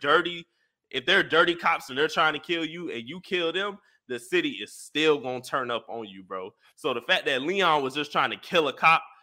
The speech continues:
just for no reason at all, you know, just to start a war, he's gonna see the effect of that now with what Louis has going on. And I think that's why he's telling her, like, "I hope you're ready for what's gonna happen," because even though you didn't purpose,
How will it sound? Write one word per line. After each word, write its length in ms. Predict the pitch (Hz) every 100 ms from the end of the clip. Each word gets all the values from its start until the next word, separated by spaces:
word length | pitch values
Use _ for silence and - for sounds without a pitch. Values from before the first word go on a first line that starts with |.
| _ _
just 260 | 143 143 -
for 160 | 123
no 260 | 104 123 151
reason 460 | 135 156 151 139
at 100 | 131 131
all, 420 | 165 180 - _ -
you 100 | 131
know, 240 | 123 117
just 220 | 143 143
to 80 | 104
start 300 | - 143 131
a 40 |
war, 440 | 101 110 156 165 208 _ _
he's 280 | 185 196 151
gonna 220 | 151 135
see 180 | - 165
the 180 | 127 101
effect 420 | - 156 151 123
of 120 | 117
that 220 | 123 107 104
now 320 | 127 131 117
with 160 | 117
what 220 | 113 113 98
Louis 320 | 135 139 120
has 320 | 120 110 -
going 260 | 113 110 107
on. 240 | 107 101 - _ -
And 120 | 117
I 80 | 123
think 200 | 151 120
that's 180 | 127 127
why 160 | 113
he's 140 | 104 -
telling 260 | 151 135
her, 100 | 123 113
like, 200 | 107 95
"I 180 | 98 104
hope 160 | 123 123
you're 120 | 110
ready 240 | 127 123
for 160 | 110 107
what's 220 | 110 98
gonna 180 | 113 98
happen," 380 | 120 135 - 107
because 560 | 101 - 110 101 95 - _ _ -
even 280 | 135 135 127
though 180 | 131 120
you 260 | 120 156
didn't 320 | 151 123 123 - _
purpose, 400 | 151 139 135